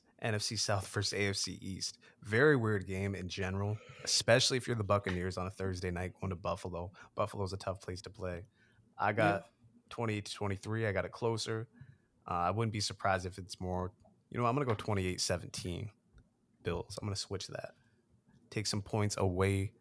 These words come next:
Speaker 1: from the Buccaneers. Um, they've kinda come back to earth ever since those first few weeks.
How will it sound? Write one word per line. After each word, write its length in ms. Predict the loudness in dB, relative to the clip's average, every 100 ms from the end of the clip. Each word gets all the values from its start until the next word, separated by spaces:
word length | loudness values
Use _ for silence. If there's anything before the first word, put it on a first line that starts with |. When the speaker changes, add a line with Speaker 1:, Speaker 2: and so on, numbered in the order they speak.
| -20 _
Speaker 1:
from 160 | 0
the 80 | 4
Buccaneers. 840 | 6 4 2 0 0 0 -2 -2 -4
Um, 160 | -2
they've 180 | 0 0
kinda 280 | 2 2 2
come 180 | 0 0
back 200 | -2 -4
to 60 | -6
earth 280 | -4 -4 -4
ever 200 | -4 -4
since 240 | -6 -8
those 180 | -8 -8
first 380 | -4 -2 -2 -6 -8
few 240 | -4 -2
weeks. 460 | -2 -4 -6 -10